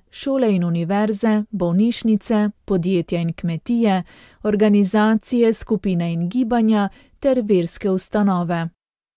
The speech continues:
V ospredju je sedem ciljev iz okrožnice Laudato Si, ki kažejo smer proti celostni ekologiji. Odgovor na krik zemlje, odgovor na krik revnih, ekološka ekonomija,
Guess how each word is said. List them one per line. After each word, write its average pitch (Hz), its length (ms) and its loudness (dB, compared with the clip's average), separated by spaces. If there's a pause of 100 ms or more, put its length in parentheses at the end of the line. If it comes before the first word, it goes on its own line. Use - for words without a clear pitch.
(100)
V 196 80 -2
ospredju 214 600 0
je 208 280 2
sedem 214 480 0
ciljev 233 460 0
iz 202 180 -2
okrožnice 214 760 0
Laudato 180 600 -4
Si, 208 400 -4
ki 196 200 -4
kažejo 233 580 0
smer 247 400 -2
proti 185 420 -2
celostni 185 640 -2
ekologiji. 175 800 -2 (440)
Odgovor 185 580 0
na 175 220 0
krik 175 400 -4
zemlje, 220 640 2 (140)
odgovor 247 520 0
na 247 140 2
krik 175 340 -2
revnih, 226 680 2
ekološka 208 680 0
ekonomija, 214 800 2